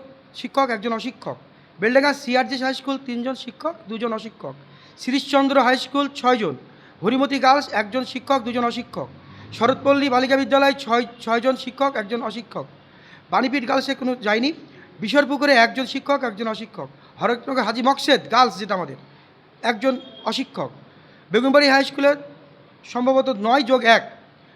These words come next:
নবপুকুরিয়া জে জে হাই স্কুল, দশ জন। প্রশ্ন হচ্ছে, বেলডাঙ্গাতে টোটালে একশো আঠারো জন শিক্ষক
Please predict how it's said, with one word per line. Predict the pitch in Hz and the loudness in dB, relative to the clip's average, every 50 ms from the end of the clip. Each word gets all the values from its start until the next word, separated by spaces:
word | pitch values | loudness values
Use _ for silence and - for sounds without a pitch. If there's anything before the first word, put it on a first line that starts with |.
| _ - - | _ -6 -2
নবপুকুরিয়া | 208 240 240 247 294 233 285 285 285 285 269 | -2 0 0 -2 -4 -4 -2 0 2 2 2
জে | 208 254 | 0 -2
জে | 233 269 | 0 0
হাই | 254 262 277 | 0 0 0
স্কুল, | 269 - 320 302 | -2 -2 -4 0
দশ | 214 247 233 185 156 | 2 2 0 0 -2
জন। | 165 139 120 123 - - - - _ _ - - _ _ _ - | -8 -10 -12 -14 -20 -20 -20 -20 _ _ -20 -20 _ _ _ -6
প্রশ্ন | 202 240 233 - - 285 | -6 -6 -4 0 2 2
হচ্ছে, | 294 294 294 311 | 2 2 0 -2
বেলডাঙ্গাতে | 285 240 240 247 254 262 269 277 269 285 285 | 0 0 0 0 0 -2 -2 -2 -4 -4 -6
টোটালে | - 254 233 - 277 285 254 196 | -6 -6 -4 0 2 2 2 2
একশো | 185 185 208 202 - - | 0 -2 -4 -4 -2 0
আঠারো | 233 226 233 262 262 277 | 0 0 2 2 0 0
জন | 262 285 | 0 -2
শিক্ষক | 262 - - 277 - - 302 320 | -6 -6 -10 -6 0 2 2 4